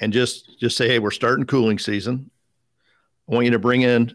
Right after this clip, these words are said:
I want you to bring in all your stuff, all your tools, so we can just do a little inspection to see what tools you have for, for charging air conditioning systems. I wanna see your gauges, I wanna see your thermometers, I wanna see your, your, your vacuum pumps, I wanna see your micron gauges, I wanna see your hoses."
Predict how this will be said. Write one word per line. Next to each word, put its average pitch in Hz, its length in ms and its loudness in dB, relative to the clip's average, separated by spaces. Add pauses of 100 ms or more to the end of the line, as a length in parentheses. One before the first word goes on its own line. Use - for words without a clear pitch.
(160)
I 104 40 -2
want 113 200 0
you 113 60 0
to 104 60 0
bring 113 200 0
in 110 180 0
all 110 300 0
your 117 140 2
stuff, 113 360 -2
all 110 140 0
your 131 120 2
tools, 107 420 0
so 113 120 -6
we 104 100 -2
can 104 100 -2
just 101 180 -6
do 120 80 0
a - 60 -2
little 107 200 0
inspection 104 460 -4
to 98 60 -6
see 113 160 -4
what 104 180 -4
tools 104 260 -6
you 107 80 -4
have 101 200 -2
for, 95 220 -8
for 104 180 -10
charging 101 340 -2
air 95 120 -2
conditioning 87 420 -12
systems. - 500 -12 (340)
I - 40 -4
wanna 104 120 -2
see - 120 -6
your 101 120 -2
gauges, 127 540 -2 (220)
I 104 40 -8
wanna 101 80 -4
see - 120 -6
your 104 80 -2
thermometers, 117 640 -2
I - 60 -20 (180)
wanna 95 80 -8
see - 140 -6
your, 101 220 -6
your, 92 380 -6
your 104 120 -10
vacuum 117 340 -2
pumps, 117 420 -4 (500)
I - 40 -6
wanna 101 160 -2
see - 160 -4
your 95 280 -2
micron 113 440 0
gauges, 110 420 0
I 101 40 -6
wanna 95 180 -4
see - 120 -8
your 95 120 -4
hoses." 117 520 0